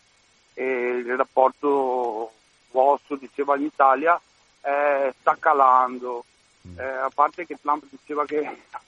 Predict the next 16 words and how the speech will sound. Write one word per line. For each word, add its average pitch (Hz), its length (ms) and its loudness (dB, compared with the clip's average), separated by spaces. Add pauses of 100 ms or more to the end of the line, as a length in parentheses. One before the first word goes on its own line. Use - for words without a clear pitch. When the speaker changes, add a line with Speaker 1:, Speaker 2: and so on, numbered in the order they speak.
Speaker 1:
loro 156 280 4
hanno 147 240 6
anche 139 220 -2
l'aria 139 540 2
e 131 160 -8
l'acqua 131 280 -4
più 131 640 -8 (320)
pulita 139 460 -4
del 131 160 -4
mondo, 123 480 -6
insomma, 120 480 -6
vabbè, 110 180 -8 (480)
già 139 120 2
questo 139 340 -4
fa - 160 -4
ridere. 117 520 -8